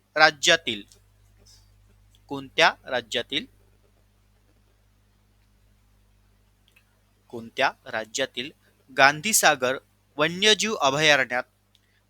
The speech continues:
विदेशातून भारतात आणलेल्या चित्त्यांसाठी दुसरे निवासस्थान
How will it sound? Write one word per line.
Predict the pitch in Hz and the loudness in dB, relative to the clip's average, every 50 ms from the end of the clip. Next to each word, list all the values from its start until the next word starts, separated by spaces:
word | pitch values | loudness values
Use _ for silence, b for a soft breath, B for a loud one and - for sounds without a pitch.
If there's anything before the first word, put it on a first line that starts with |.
| _ 127 | _ _
विदेशातून | 139 156 160 170 202 220 214 - 220 214 214 - 226 226 196 | -4 -4 -2 0 0 0 2 2 0 0 -2 -4 -8 -8 -8
भारतात | 160 156 160 156 156 - - 135 135 131 - _ _ _ _ _ _ _ - | -6 -2 -2 -2 -2 0 0 0 0 0 0 _ _ _ _ _ _ _ -4
आणलेल्या | 156 156 156 160 170 185 185 175 135 117 113 113 - _ _ _ _ _ _ _ _ _ | -2 -2 -2 -4 -4 -2 -2 0 0 -2 -4 -4 -6 _ _ _ _ _ _ _ _ _
चित्त्यांसाठी | - 175 - _ _ - 185 190 185 180 - 185 147 - - 127 127 135 _ _ _ _ _ _ _ _ _ _ | -8 -8 -8 _ _ 2 2 2 2 -2 -4 -4 -4 -4 -6 -12 -14 -14 _ _ _ _ _ _ _ _ _ _
दुसरे | 139 175 196 - - 226 214 233 233 | _ -4 -4 -4 -2 0 0 0 0
निवासस्थान | 196 180 160 160 160 156 - - - 123 120 131 147 | 0 0 0 0 0 0 -2 -2 -2 -2 -2 -2 -6